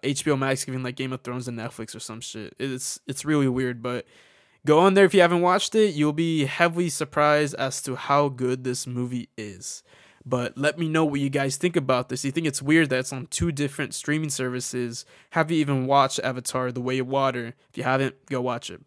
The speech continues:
But anyways, let's move on to our third topic of the day. And this is a topic that came out yesterday that caught me by surprise, because I thought it was kind of one of those joke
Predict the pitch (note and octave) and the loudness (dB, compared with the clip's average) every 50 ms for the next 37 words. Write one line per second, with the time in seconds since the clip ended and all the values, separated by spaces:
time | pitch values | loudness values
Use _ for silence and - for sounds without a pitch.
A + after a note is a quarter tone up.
0 | - - - _ - _ - - D3+ D#3 D#3 D3+ D#3 D#3+ D#3+ D#3 D3 C#3 - - | -20 -20 -20 _ -16 _ -4 0 2 4 4 6 8 8 8 8 4 2 -6 -10
1 | _ _ _ _ _ - C3 C3+ - - D3+ C#3+ D3 C#3 C#3 - C3 C#3+ D3 C#3+ | _ _ _ _ _ -6 -2 -2 -2 0 2 0 0 0 0 -2 -2 -2 -2 -2
2 | C#3 - - D#3+ D3 C#3+ - C3+ C3 B2 - _ _ - C#3+ D#3 E3 - _ _ | -2 -2 -2 0 -2 -2 -2 -4 -4 -4 -8 _ _ 2 2 2 2 -2 _ _
3 | - - A#2+ A#2 - - A#2+ - B2 A#2 A#2 G#2 - G#2 G2+ A2+ A#2+ _ _ _ | -4 -4 -4 -4 -4 -8 -10 -10 -10 -10 -10 -12 -12 -12 -12 -14 -14 _ _ _
4 | _ _ _ - _ _ _ _ - - _ _ _ _ _ _ - D#3+ F3 F#3 | _ _ _ -20 _ _ _ _ -20 -20 _ _ _ _ _ _ 0 2 4 4
5 | F#3 F3+ A#3 A#3 - B3+ G#3+ A3 G3+ - - - - - D3 D#3 - - F#3 F3 | 6 6 6 6 6 4 4 2 2 2 -2 -2 2 4 4 4 4 2 0 0
6 | E3+ C#3+ C#3 B2+ C3 - - F3 E3 D#3 D3+ D3+ D3 - - C#3+ C#3 C#3 C#3 C#3 | 0 0 -2 -4 -4 -6 -6 -4 -2 0 2 0 0 0 -2 -2 0 0 0 0
7 | - - C#3+ B2+ B2+ B2+ B2 A#2 B2 - - E3 D3+ F3+ G3+ F#3+ D3+ D3 C#3 C#3 | -2 -4 -4 -4 -4 -4 -4 -6 -10 -2 -2 0 0 0 -2 0 0 0 0 0
8 | - C3+ - - D3+ D3 C#3+ C3 B2+ B2+ C3 - - - - _ _ - - - | -4 -8 -6 2 4 4 4 4 2 -2 -6 -6 -10 -10 -12 _ _ -20 -20 -20
9 | _ _ _ _ _ _ _ _ - _ _ - - E3 D3+ F3+ G#3 G#3+ - C#4+ | _ _ _ _ _ _ _ _ -20 _ _ -2 0 6 8 8 6 8 6 4
10 | B3 G3+ F#3+ F#3+ - - A3+ G3+ F#3+ E3+ E3 E3+ F3 F3+ E3 C3+ A#2+ B2 - C#3 | 6 6 4 4 4 2 2 2 2 2 2 0 2 0 -2 -2 -6 -2 0 2
11 | C3 C#3 C#3+ C#3 | 2 2 0 -2